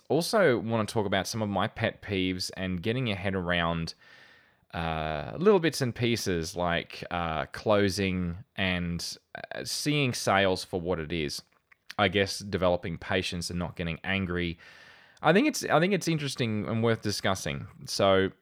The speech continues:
uh, I guess, uh, I'll start off by asking you the question, Vic. Have you ever worked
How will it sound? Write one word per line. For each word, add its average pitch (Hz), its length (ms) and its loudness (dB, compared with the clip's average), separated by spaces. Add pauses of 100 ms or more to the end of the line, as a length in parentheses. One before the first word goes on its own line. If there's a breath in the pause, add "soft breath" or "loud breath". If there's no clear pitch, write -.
(640)
uh, 101 220 0
I 110 100 2
guess, 113 420 2 (140)
uh, 101 260 2
I'll 104 240 4
start 147 280 2
off - 120 2
by 107 140 4
asking 92 460 0
you 90 120 0
the 87 80 -2
question, 80 400 -4
Vic. 78 200 -4
Have 120 180 0
you 143 100 4
ever 117 140 4
worked 98 460 2